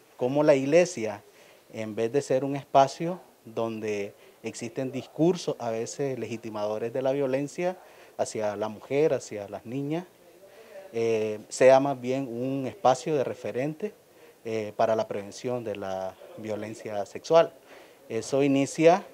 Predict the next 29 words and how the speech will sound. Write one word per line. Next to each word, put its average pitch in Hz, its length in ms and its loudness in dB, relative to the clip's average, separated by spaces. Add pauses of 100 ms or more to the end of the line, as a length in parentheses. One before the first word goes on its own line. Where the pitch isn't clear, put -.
(180)
con 117 140 -6
que 117 160 -4
la 110 120 0
iglesia 107 340 -4
se 139 140 -4
puede 123 240 -4
involucrar, 135 920 -2 (420)
eh, 107 300 -2
de 117 80 0
manera 113 340 0
integral 120 520 0
en 135 100 -2
la 113 60 -6
educación, 127 680 -6
como 110 220 -8
por 104 180 -6
ejemplo 113 640 -4 (400)
la 113 260 0
educación 113 460 -4
integral 117 460 -2
en 123 60 -8
sexualidad, 101 680 -4 (880)
eh, 107 600 -2
eh, 107 260 -10
un 135 140 0
discurso, 127 960 0 (560)
eh, 110 360 2
más 123 280 -2
integral, 123 600 2